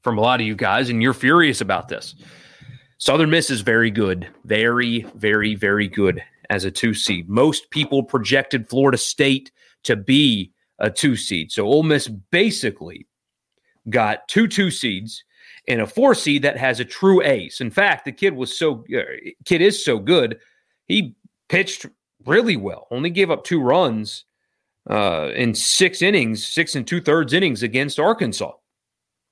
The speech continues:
earlier this season. Um, ten strikeouts in that game. He's a good pitcher.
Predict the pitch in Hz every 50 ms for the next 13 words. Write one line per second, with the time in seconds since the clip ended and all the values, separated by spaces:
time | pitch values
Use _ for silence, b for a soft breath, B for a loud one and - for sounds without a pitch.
0 | _ _ _ _ - 147 160 165 160 156 151 143 123 151 147 - - 175 175 127
1 | 90 - - _ _ _ _ _ _ _ b b b b b b b b b b
2 | b b b b _ - 110 110 107 104 92 82 64 55 50 - _ _ _ _
3 | _ _ _ _ _ _ _ _ _ _ _ _ _ _ _ _ _ _ _ _
4 | _ _ _ _ _ _ _ _ _ _ _ _ - 170 202 208 - - 160 185
5 | 185 - - - - - - - - _ _ _ _ _ _ _ _ - - 120
6 | 113 113 101 90 - 101 80 - - _ _ _ _ _ _ _ _ _ _ _
7 | _ b b b b b b b b b b b b _ _ _ _ _ _ _
8 | _ _ _ _ _ _ _ _ _ - 135 151 170 202 196 214 220 - - 208
9 | 214 208 - 107 101 - _